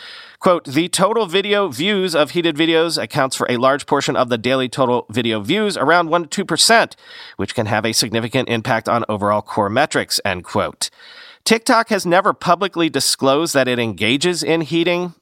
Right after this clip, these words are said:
and while all tech giants engage to some degree in efforts to amplify specific posts to their users,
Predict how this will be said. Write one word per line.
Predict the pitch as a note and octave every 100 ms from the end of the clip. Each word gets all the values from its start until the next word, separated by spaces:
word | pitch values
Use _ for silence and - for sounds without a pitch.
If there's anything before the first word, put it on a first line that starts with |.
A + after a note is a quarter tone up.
| -
and | G#2+
while | G#2+ A2+ D3+ -
all | B2+
tech | C#3 C#3 -
giants | C3 B2 A#2 - -
engage | A#2 A#2 A#2 -
to | -
some | - F#3 A#3
degree | E3+ D3+ D3+ D3+ - - -
in | A2+
efforts | B2 C3 -
to | A2+
amplify | B2+ B2 B2 A#2+
specific | - A#2+ - A2 -
posts | A#2+ A2+
to | -
their | A2 A2
users, | A#2+ A#2+ B2+